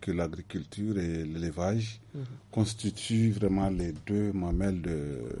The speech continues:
Speaker 1: notre
Speaker 2: De l'économie
Speaker 1: économie.
Speaker 2: nationale, oui.
Speaker 1: Eh bien, euh,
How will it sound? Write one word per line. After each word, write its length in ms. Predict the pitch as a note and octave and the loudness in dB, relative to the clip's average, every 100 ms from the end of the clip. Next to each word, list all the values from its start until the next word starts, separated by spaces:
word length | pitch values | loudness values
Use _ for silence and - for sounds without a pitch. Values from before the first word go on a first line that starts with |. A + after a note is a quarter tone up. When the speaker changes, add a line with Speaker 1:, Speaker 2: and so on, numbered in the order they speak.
| - | -4
Speaker 1:
notre 180 | F2+ C3+ | 0 2
Speaker 2:
De 40 | B2+ | 2
l'économie 500 | B2 - E2+ D#3+ D#3 | 0 0 0 2 2
Speaker 1:
économie. 40 | D3 | 2
Speaker 2:
nationale, 400 | B2 - A#2 A#2 - | 0 -6 -8 -10 -10
oui. 60 | B2 B2 - - | -10 -12 -6 6
Speaker 1:
Eh 120 | G#2+ | 8
bien, 380 | A#2 B2 C3+ D3 | 12 12 12 12
euh, 920 | A2+ A2 G#2 G2+ F#2+ F2+ F2 E2+ D#2+ | 12 12 12 12 10 8 6 2 -2